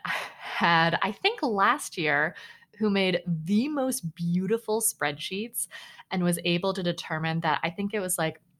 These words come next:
two or eleven, I know those numbers are not similar, but it's fine, percent more effort, a small amount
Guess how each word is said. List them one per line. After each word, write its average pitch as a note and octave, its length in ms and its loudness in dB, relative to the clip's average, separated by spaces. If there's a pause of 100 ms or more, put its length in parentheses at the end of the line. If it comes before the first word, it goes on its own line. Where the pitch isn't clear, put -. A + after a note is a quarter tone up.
(140)
two F#3+ 540 -2
or D#3+ 300 -2 (600)
eleven, E3+ 800 2 (540)
I F3+ 80 0
know E3+ 200 2
those E3 220 -2
numbers D#3+ 360 -2
are D#3+ 160 -4
not D3+ 300 -4
similar, C#3+ 520 -4
but D3 320 -4
it's E3 200 -8
fine, - 340 -4 (360)
percent E3 580 2 (360)
more F#3 480 6
effort, C3+ 500 2
a F3+ 80 -2
small G#3 600 4
amount E3 340 2